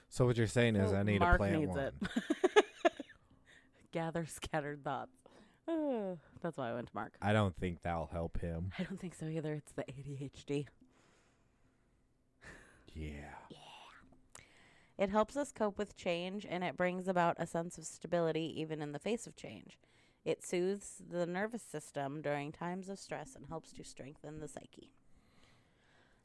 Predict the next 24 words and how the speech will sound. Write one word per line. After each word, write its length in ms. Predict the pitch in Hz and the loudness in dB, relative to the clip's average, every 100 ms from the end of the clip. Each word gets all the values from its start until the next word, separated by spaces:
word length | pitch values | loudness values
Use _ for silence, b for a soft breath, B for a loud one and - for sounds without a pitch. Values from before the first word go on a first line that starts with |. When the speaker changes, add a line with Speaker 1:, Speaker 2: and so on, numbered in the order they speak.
| - | 0
Speaker 2:
Um, 380 | 190 190 185 | 4 4 2
it 120 | 160 170 | 0 0
is 160 | 185 | 0
particularly 680 | - 202 202 - 214 220 214 | -4 -4 -4 -2 0 2 0
comforting 560 | 208 190 - 185 180 190 | 0 -2 0 0 0 -4
for 160 | - | 0
those 240 | 175 170 175 | 4 6 4
mourning 500 | 180 170 170 180 190 | 2 4 4 2 2
the 100 | 180 | 2
death 240 | 147 156 | 2 0
of 80 | 165 | -2
a 80 | 170 | 0
loved 300 | 160 143 - | 2 2 2
one. 260 | 160 175 208 | 0 2 0
For 120 | 202 | 0
this 180 | 175 - | 0 -2
purpose, 460 | - 147 - 190 | -2 -2 0 -2
it 100 | 170 | -4
can 120 | - 175 | -6 -4
be 120 | 165 | -2
dabbed 360 | 156 160 156 160 | 0 0 2 0
on 160 | 160 | 0
the 60 | 165 | 0
body, 460 | 156 147 151 208 | 2 4 4 0